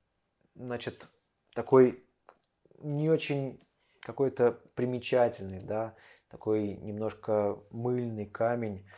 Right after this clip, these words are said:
а, такой полупрозрачный, зеленоватый, а, в центре, который использовался для, а, значит, э, для тельца скоробея, священного жука, который был связан с богом солнцем.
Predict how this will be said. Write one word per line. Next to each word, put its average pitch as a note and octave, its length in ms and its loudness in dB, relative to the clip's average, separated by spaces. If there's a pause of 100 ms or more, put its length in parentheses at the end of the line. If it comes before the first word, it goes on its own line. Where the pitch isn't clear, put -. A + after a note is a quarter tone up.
(480)
а, F2+ 1300 -4
такой F#2 260 -8 (180)
полупрозрачный, G#2+ 920 0
зеленоватый, G2 920 -4 (460)
а, F#2 420 -6
в - 60 -20
центре, D#3+ 340 0
который G2+ 260 -6
использовался G2 600 -4
для, G2 420 -4 (280)
а, F#2+ 340 -6 (720)
значит, - 400 -14
э, F2+ 480 -4 (240)
для G2+ 220 -4
тельца - 340 -10
скоробея, A#2+ 680 -6 (240)
священного F#2+ 540 -6
жука, D#3+ 420 -4 (220)
который G#2 220 -8
был G2 140 -4
связан G2 400 -4
с F#2 40 -10
богом F#2+ 280 -8
солнцем. D#3+ 420 -8